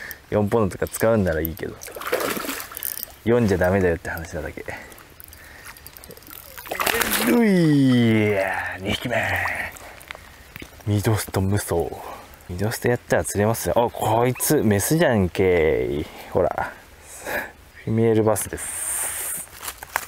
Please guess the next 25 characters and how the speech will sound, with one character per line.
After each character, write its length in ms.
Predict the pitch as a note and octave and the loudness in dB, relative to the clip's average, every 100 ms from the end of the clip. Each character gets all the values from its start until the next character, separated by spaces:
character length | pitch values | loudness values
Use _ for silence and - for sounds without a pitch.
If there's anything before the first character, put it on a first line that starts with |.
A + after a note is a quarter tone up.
| - - - | -14 -18 -10
フ 200 | - D#3+ | -2 0
ィ 80 | - | 0
メ 160 | C#3 B2+ | 2 4
ー 120 | B2 | 6
ル 120 | A2 | 4
バ 180 | G2+ F#2 | 4 2
ス。 240 | - - - - - - - - | 0 -8 -14 -20 -20 -18 -18 -6
じ 80 | B2+ | -4
ゃ 20 | |
あ 0 | |
さ 160 | - - | -2 -6
っ 100 | - | -2
き 80 | |
見 140 | A2+ A#2 | 2 4
え 60 | |
た 80 | G#2 | 2
魚 320 | - F2+ F#2+ | -2 0 0
じ 60 | F2+ | 2
ゃ 20 | |
ね 140 | F2+ F#2 | 0 0
え 40 | |
な。 240 | C#2 C#2+ - - - - - - - - - C#3+ D3+ - - - - - - - - | -2 -4 -2 -2 -4 -10 -16 -18 -20 -20 -16 -10 -8 -8 -12 -14 -14 -16 -18 -20 -6
こ 140 | - | -2
れ 80 | F2+ | 0
は、 160 | D#2+ | 0